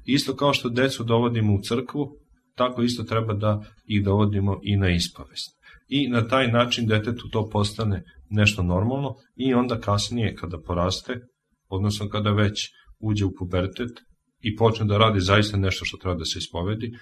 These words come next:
ono će da se ispoveda. A ukoliko roditelji misle, „Pa neću njega, što da ga traumiram, ili on je mali, šta on ništa nije uradio”, i na taj način deci uskraćuju ispovest, onda će dete mnogo teže kasnije da se ispoveda.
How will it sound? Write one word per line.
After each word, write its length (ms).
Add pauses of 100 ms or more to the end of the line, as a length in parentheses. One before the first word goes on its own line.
(260)
ono 220
će 160
da 140
se 120
ispoveda. 460 (300)
A 140
ukoliko 640 (280)
roditelji 500
misle, 400
„Pa 80
neću 340
njega, 380
što 200
da 100
ga 160
traumiram, 600
ili 160
on 180
je 60
mali, 420
šta 280
on 240 (140)
ništa 300
nije 160
uradio”, 460 (520)
i 280 (220)
na 120
taj 220
način 420 (100)
deci 320
uskraćuju 420
ispovest, 420 (320)
onda 240
će 160
dete 300
mnogo 380
teže 360
kasnije 380
da 120
se 120
ispoveda. 420